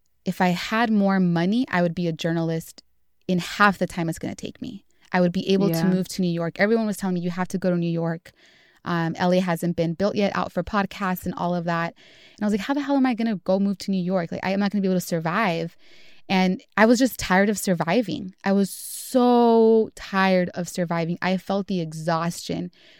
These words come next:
Speaker 1: when I made that
Speaker 2: Mm-hmm.
Speaker 1: realization. I was like, "You know what? I'm just gonna, I'm not gonna do it. And it's not gonna be ideal, but if I need some form of stability for some time, that I just can't,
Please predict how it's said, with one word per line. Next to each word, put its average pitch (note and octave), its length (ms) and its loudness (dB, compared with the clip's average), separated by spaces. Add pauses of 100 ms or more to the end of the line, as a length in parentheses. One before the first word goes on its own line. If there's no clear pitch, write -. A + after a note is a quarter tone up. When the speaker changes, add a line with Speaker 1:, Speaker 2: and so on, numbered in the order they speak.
(160)
Speaker 1:
when F#3 140 2
I F3+ 100 4
made E3+ 200 2
that F3 100 2
Speaker 2:
Mm-hmm. G3 100 4
Speaker 1:
realization. E3 560 0
I E3 40 0
was E3 80 -2
like, E3 160 -2
"You F3+ 80 0
know E3+ 80 2
what? E3 160 0
I'm F3 140 -2
just - 220 -6
gonna, D#3+ 360 -2 (360)
I'm E3+ 200 -2
not E3 160 -6
gonna E3 180 -6
do - 180 -6
it. F3+ 220 -6 (440)
And F3 340 0
it's - 220 -6
not F3+ 180 0
gonna E3+ 200 0
be E3+ 300 -4
ideal, E3 540 0
but E3+ 340 0 (720)
if F#3+ 220 -2
I F#3+ 120 6
need F#3 200 2
some G#3 460 2
form F3+ 340 0
of E3+ 100 0
stability E3 840 -2 (340)
for F#3+ 120 -4
some F#3+ 360 -2
time, E3+ 680 -6 (720)
that F#3+ 120 -2
I F3+ 60 0
just F3 200 -8
can't, F3 400 -6